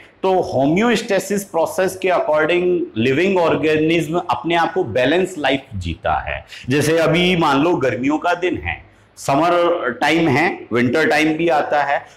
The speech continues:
तो समर टाइम में क्या है, बाहर का टेम्परेचर बहुत ज्यादा excess हो गया, मान लो, अ, फ़ोर्टी फ़ाइव, फ़ोर्टी एट degree Celsius हो गया, जबकि हमारा body का temperature कितना होता है, थर्टी सेवन degree।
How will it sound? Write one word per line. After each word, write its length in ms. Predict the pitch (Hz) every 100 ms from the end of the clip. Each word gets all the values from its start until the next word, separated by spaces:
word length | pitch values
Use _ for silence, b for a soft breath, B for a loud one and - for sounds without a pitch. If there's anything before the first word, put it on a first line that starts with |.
| -
तो 80 | 185
समर 520 | - 165 185 254 247
टाइम 300 | 208 196 208
में 160 | 220
क्या 160 | 214 214
है, 340 | 190 202 156
बाहर 300 | 139 135 160
का 120 | 165 180
टेम्परेचर 540 | 147 127 151 147 175
बहुत 320 | 120 123 135
ज्यादा 200 | 147 139
excess 460 | 127 - - 113 -
हो 60 | 80
गया, 180 | 65 64 - b b 107
मान 240 | 123 131
लो, 220 | 127 131 131
अ, 440 | 117 117 117 113
फ़ोर्टी 260 | 123 135 120
फ़ाइव, 260 | 123 120
फ़ोर्टी 320 | 120 104 120
एट 160 | 110 110
degree 280 | 104 101 104
Celsius 480 | 98 90 - 101 98
हो 60 | 90
गया, 200 | 104 123 B B 110
जबकि 260 | 123 160
हमारा 500 | 147 127 120 143 175
body 320 | 143 151 156
का 120 | 165 170
temperature 560 | 151 139 151 147 160
कितना 300 | 156 147 151
होता 180 | 147 160
है, 80 | 165
थर्टी 320 | 135 123 123
सेवन 300 | - 98 78
degree। 260 | 64 -